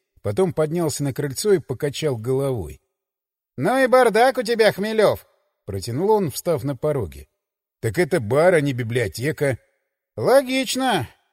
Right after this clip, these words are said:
кивнул Кузьминок и отпустил старшего сержанта. «Свободны!» Но сразу поправился.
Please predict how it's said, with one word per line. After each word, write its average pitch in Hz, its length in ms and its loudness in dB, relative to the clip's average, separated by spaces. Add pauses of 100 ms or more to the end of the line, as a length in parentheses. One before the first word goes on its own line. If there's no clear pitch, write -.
(120)
кивнул 139 400 -6
Кузьминок 196 540 -4
и 196 60 2
отпустил 180 540 -4
старшего 143 460 -6
сержанта. 104 640 -8 (420)
«Свободны!» 190 840 4 (340)
Но 156 240 -6
сразу 160 340 -4
поправился. 98 720 -6